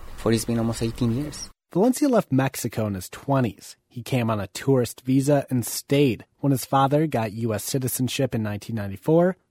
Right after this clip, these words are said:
Speaker 2: Valencia applied for a family visa. That's where his line started.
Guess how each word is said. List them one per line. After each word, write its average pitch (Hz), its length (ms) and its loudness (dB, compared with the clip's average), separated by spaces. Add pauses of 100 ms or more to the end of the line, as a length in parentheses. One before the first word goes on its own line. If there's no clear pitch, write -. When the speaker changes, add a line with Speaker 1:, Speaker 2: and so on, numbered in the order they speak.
Speaker 2:
Valencia 214 380 0
applied 135 360 0
for 139 140 -2
a 127 60 0
family 107 400 -4
visa. - 480 0 (260)
That's 143 540 0
where 117 140 -2
his 107 120 -6
line 101 260 -4
started. 131 640 -2